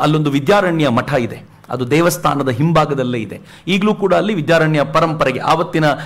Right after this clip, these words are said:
ಸಂತರ ಪರಂಪರೆಗೆ ಸೇರಿದವರು ಅಲ್ಲಿರ್ತಾರೆ. ಅಲ್ಲಿಗೆ ಹೋದಾಗ ಅಲ್ಲೊಂದು ಪುಟ್ಟ ದೇವಸ್ಥಾನ,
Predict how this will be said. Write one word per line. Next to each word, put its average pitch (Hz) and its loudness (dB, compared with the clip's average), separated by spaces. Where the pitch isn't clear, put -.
ಸಂತರ 190 0
ಪರಂಪರೆಗೆ 156 -2
ಸೇರಿದವರು 139 2
ಅಲ್ಲಿರ್ತಾರೆ. 123 0
ಅಲ್ಲಿಗೆ 151 0
ಹೋದಾಗ 220 2
ಅಲ್ಲೊಂದು 220 0
ಪುಟ್ಟ - -2
ದೇವಸ್ಥಾನ, 160 0